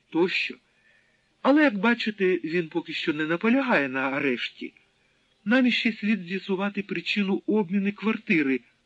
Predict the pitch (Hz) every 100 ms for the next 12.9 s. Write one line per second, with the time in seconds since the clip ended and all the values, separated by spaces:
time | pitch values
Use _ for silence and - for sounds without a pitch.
0 | _ - - 160 139 135 135 127 160 -
1 | 202 208 - 151 123 113 104 _ _ _
2 | _ - - 156 175 302 285 - 165 175
3 | 277 - 160 143 170 214 220 208 151 135
4 | 127 117 - _ _ _ _ _ _ _
5 | - 233 277 294 262 254 247 240 214 -
6 | - 240 240 208 196 208 170 - - 147
7 | 143 190 208 - 190 165 165 180 147 -
8 | 151 143 160 156 - 131 - 202 311 -
9 | 131 120 - _ _ _ - 202 190 247
10 | 277 320 - 151 143 160 160 _ _ _
11 | _ 165 180 220 262 - 170 143 143 151
12 | - 151 190 185 202 - 135 -